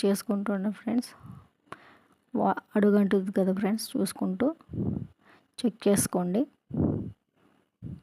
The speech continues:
ఇప్పుడు ఒకసారి మంచిగా కలుపుకొని దానిలోకి కొంచెం అంత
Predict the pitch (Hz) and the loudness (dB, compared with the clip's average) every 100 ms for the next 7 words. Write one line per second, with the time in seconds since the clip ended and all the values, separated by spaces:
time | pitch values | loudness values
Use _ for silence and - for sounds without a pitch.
0 | _ - 208 214 247 359 _ _ _ - | _ -4 2 4 4 0 _ _ _ -20
1 | - _ 226 - 208 202 202 196 190 208 | -20 _ -4 0 2 4 4 2 0 -2
2 | 202 190 180 190 196 190 254 294 - - | 0 0 0 0 -2 2 0 0 -4 -2
3 | - - - _ _ _ _ _ _ _ | -2 -4 -14 _ _ _ _ _ _ _
4 | _ - 202 190 190 196 190 226 320 - | _ -2 2 2 4 2 2 2 0 -4
5 | _ - - 220 190 196 196 185 | _ -20 -2 0 2 2 2 2